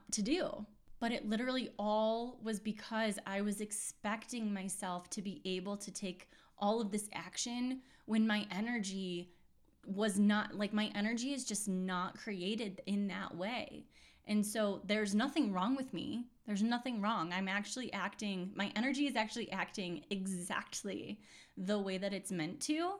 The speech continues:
I'm just, the way that I'm relating to my energy is what's wrong. You know, it's the way that I'm perceiving myself that was actually the issue at the time.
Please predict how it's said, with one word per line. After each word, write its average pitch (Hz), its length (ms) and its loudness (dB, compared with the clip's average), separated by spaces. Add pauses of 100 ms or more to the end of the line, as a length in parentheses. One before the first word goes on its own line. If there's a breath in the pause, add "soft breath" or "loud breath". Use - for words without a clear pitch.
(600 loud breath)
I'm 214 380 4
just, 208 540 0 (160)
the 196 140 -2
way 196 180 0
that 208 100 2
I'm 196 180 2
relating 185 880 0
to - 200 -4
my 180 260 -2
energy 226 640 -4
is 190 200 0
what's 180 560 -2 (140)
wrong. 185 580 -2 (220)
You 190 120 -2
know, 180 200 0
it's 185 140 -4
the 214 140 0
way 196 220 2
that 208 140 0
I'm 190 160 -2
perceiving 214 720 0
myself 196 680 -2 (540 loud breath)
that 196 160 2
was 196 200 0
actually 185 840 -2 (200 loud breath)
the - 260 -4
issue - 440 0 (120)
at 190 100 -8
the 185 60 -10
time. - 460 -10